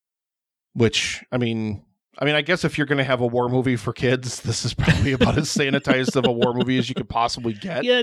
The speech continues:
Speaker 2: uh, yeah, there's not too much blood in it.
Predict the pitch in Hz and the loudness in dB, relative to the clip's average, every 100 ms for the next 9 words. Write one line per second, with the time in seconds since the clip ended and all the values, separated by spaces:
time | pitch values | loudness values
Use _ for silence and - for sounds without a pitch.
0 | - 165 147 139 143 139 143 180 175 - | 0 0 2 4 4 2 2 2 0 -2
1 | _ _ _ - 147 165 - - 131 113 | _ _ _ 0 2 2 0 0 2 4
2 | 107 107 | 2 2